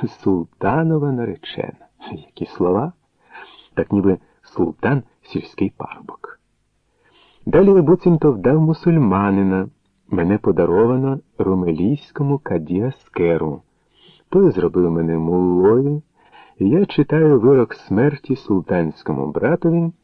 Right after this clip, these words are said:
і спостерігаю, як тому відрубують голову. Далі спілкуюся з православним патріархом,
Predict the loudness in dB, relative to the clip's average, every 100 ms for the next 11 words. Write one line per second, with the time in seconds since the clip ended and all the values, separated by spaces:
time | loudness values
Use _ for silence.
0 | _ _ -6 -4 -6 -2 0 0 -2 0
1 | 2 2 2 0 -2 -4 0 0 0 0
2 | 0 2 0 -2 -2 2 4 4 0 -4
3 | -8 _ _ _ _ _ _ -4 0 0
4 | 0 -4 -4 -2 -2 -2 -6 -8 _ _
5 | _ -6 -4 -2 -4 -6 -4 -4 -4 -4
6 | -6 -4 -4 -2 -4 -6 -8 -8 -8